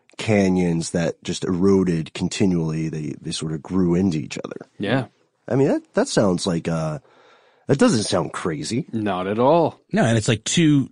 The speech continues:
Speaker 3: slightly less grand canyons, uh, you know, kinda joining their forces and forming a, a much grander canyon.
Speaker 2: That's correct. So let's, let's hit some numbers really fast just to get this whole scale thing under, uh, under a microscope.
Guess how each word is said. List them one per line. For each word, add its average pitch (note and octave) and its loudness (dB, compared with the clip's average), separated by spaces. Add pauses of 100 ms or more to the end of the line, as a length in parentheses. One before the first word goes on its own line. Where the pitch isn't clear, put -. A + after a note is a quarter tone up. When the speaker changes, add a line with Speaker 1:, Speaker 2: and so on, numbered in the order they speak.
Speaker 3:
slightly C3+ 2
less A#2 2
grand G2 0
canyons, F2+ -6
uh, F2+ -2
you G2+ -2
know, F2 -6
kinda E2+ -8
joining E2+ -4
their E2+ -4
forces G2 -2
and A2 -2 (440)
forming G#2+ -2
a, G#2 0
a G#2+ -4
much A2 -2
grander C3+ 2 (100)
canyon. D#3 -2
Speaker 2:
That's G2+ -4
correct. C3 0
So - 0
let's, D#3 0
let's E3+ 2
hit F3+ 2
some C#3+ 4
numbers B2 2
really A2 2
fast G#2 -2
just - -8
to G2+ -2
get F2+ -6
this G2 -4
whole G2 -4
scale G2 -4
thing F2+ -8
under, F2 -8
uh, E2+ -10 (500)
under A#2 0
a G2+ 0
microscope. G2 -4